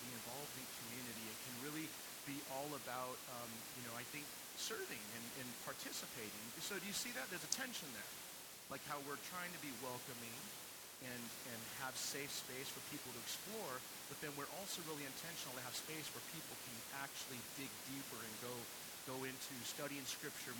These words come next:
more intently, or, you know, maybe they have a, uh, they have a desire and a calling to plant a church, and so they want to get training on that. Is that, are you with me? So here's the thing about the vineyard. I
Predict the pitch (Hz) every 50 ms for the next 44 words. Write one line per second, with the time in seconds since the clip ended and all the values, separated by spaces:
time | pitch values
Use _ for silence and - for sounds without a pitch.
0 | 123 120 123 123 120 120 117 113 - - 127 127 120 - 123 117 110 110 113 127
1 | 127 123 117 113 - - - - - - - - 139 127 120 117 120 120 127 139
2 | 147 143 160 160 135 147 139 135 120 120 143 143 135 131 123 123 123 - 127 127
3 | 123 135 139 147 127 123 117 113 113 - 127 117 - 123 127 135 131 135 127 117
4 | 113 - - - 131 131 127 131 123 113 113 - - - 131 127 120 113 - -
5 | 143 139 120 104 - - - - - - 117 113 113 110 120 120 117 117 113 -
6 | 120 110 - - 98 123 120 123 120 107 107 104 101 101 101 101 98 95 - -
7 | - - - - 170 156 202 202 156 - 175 185 202 214 233 226 - 247 247 247
8 | 220 - - - - - - - - - - - - - - - 175 151 196 254
9 | 262 220 208 214 165 - 214 202 185 165 156 147 147 131 110 139 131 120 107 110
10 | 123